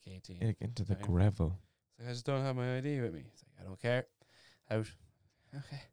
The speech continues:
Speaker 1: <laughs> Thanks,
Speaker 2: God
Speaker 1: guy.
Speaker 2: damn it. Is there anything I can do
Speaker 1: Let's
Speaker 2: to
Speaker 1: get
Speaker 2: prove
Speaker 1: a
Speaker 2: to
Speaker 1: cup
Speaker 2: you
Speaker 1: of
Speaker 2: that I'm
Speaker 1: tea as well,
Speaker 2: eighteen?
Speaker 1: I'm pretty sure.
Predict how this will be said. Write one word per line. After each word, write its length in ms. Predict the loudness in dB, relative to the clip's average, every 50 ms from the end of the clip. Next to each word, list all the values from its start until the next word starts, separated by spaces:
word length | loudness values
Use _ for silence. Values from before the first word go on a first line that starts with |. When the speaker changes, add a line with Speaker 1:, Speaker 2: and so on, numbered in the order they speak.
| _ -4
Speaker 1:
<laughs> 80 | -2 0 2 0 0 -2 -6 -12 -16 -20 -20 -20 _ _ _ _ _ _ _ _ _ _ _ _ _ _ _ _ _ _ _ _ -20
Thanks, 840 | -20 -20 -16 0 6 8 10 10 12 12 10 10 8 4 0 -2
Speaker 2:
God 80 | 4 8
Speaker 1:
guy. 560 | 8 10 10 10 10 8 8 8 8 6 6
Speaker 2:
damn 320 | 4 4 4 4 4 2 0
it. 120 | -2 -6 -8 -12 -20 -20 _ _ _
Is 120 | -8 -4 -2
there 120 | -2 -2 0
anything 480 | 2 2 4 4 4 4 2 2 4 4
I 80 | 2 2
can 180 | 2 0 2
do 120 | 4 4 4
Speaker 1:
Let's 160 | 4 4 2
Speaker 2:
to 60 | 2 4
Speaker 1:
get 60 | 6 8 8
Speaker 2:
prove 60 | 8
Speaker 1:
a 40 | 6
Speaker 2:
to 100 | 6 4
Speaker 1:
cup 120 | 6 6
Speaker 2:
you 60 | 4
Speaker 1:
of 60 | 4 2
Speaker 2:
that 100 | 2 4
I'm 160 | 4 4 4
Speaker 1:
tea 180 | 4 4 4 2
as 80 | 2
well, 100 | 2 2 2 2
Speaker 2:
eighteen? 120 | 2 0
Speaker 1:
I'm 100 | -2 -6
pretty 240 | -8 -10 -14 -16 -16 -16 -18
sure. 220 | -18 -18 -18 -20